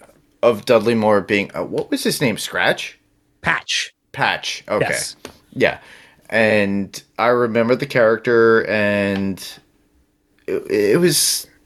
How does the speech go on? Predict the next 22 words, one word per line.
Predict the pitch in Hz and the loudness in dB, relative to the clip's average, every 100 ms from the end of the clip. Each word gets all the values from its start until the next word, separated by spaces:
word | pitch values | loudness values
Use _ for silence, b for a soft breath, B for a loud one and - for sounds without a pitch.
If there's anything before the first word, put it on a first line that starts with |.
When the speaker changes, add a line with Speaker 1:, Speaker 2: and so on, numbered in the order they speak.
| _ _ _ - | _ _ _ -4
Speaker 1:
just | 156 - | -4 -4
wholesome | - - 156 - 95 78 76 _ | -2 4 4 4 0 -2 -8 _
for | - 123 110 | -6 2 2
a | |
family | - 123 117 117 110 | 2 2 2 2 0
movie | 101 120 110 98 82 | 0 -2 0 0 2
at | 87 95 | 0 0
that | 92 | -2
time. | - 101 87 69 - B B B B | 0 0 0 -2 -8 B B B B
Because | - 123 113 | -2 0 2
at | 117 | 2
that | 120 113 | 2 0
time, | 131 123 123 123 _ - | 2 2 0 -4 _ -2
they | 131 | 0
were | 117 | 0
starting | - 135 110 | 0 0 0
to | 110 | -4
transition | - 127 113 107 123 120 - 113 110 | -6 -2 -2 0 0 0 0 -2 -4
into | 120 127 - 131 | -4 -4 0 0
more | 117 113 117 113 110 | 2 2 4 6 4
weird | 107 110 113 110 101 | 0 0 2 2 0
stuff | - - 107 76 - - - | -4 0 0 0 -6 -18 -20